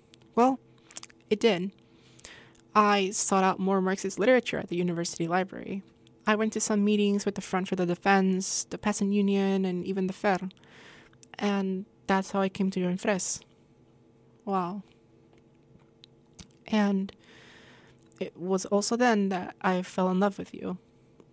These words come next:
Isabel felt her cheeks feel with rapture, an oddly melancholic joy blending in with her nostalgia.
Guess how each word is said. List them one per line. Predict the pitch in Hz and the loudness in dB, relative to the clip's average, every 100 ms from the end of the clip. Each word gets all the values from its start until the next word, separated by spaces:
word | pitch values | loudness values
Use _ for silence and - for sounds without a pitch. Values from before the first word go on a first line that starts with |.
| _ _ _ _ - - | _ _ _ _ -20 -8
Isabel | 214 240 240 233 | -4 0 2 2
felt | - 208 - | 0 -4 -4
her | 196 | -8
cheeks | - 196 185 - | -4 -2 -2 -8
feel | - 190 180 | -2 0 0
with | 180 | -2
rapture, | 175 170 - - 185 - - - - 208 | -4 -6 -8 -10 -10 -12 -20 -20 -8 -6
an | 196 | 0
oddly | 208 214 214 | 2 2 2
melancholic | 202 196 190 190 185 175 - | 2 2 0 0 -2 -4 -4
joy | 180 175 175 | -2 -2 -4
blending | 180 180 185 185 | -4 -4 0 0
in | 175 175 | 0 -2
with | 180 | -4
her | 175 | -6
nostalgia. | 170 180 - - - - | -6 -6 -8 -8 -8 -8